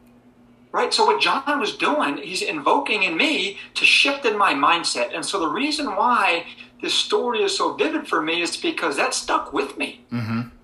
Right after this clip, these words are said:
Speaker 1: And I decided that, you know what? I can control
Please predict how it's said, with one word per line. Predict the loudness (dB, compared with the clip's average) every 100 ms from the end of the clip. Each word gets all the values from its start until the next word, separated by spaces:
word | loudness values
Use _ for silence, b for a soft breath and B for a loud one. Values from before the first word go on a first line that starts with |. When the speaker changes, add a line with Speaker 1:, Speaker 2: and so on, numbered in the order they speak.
| -20 _ -20 -20 -6 0
Speaker 1:
And | 0
I | 0
decided | 0 2 0 0
that, | -2
you | 0
know | 0 0
what? | 0 0
I | 0 2 0 0
can | -2 -2 -4
control | -6 -4 -4 -2 0 0 -4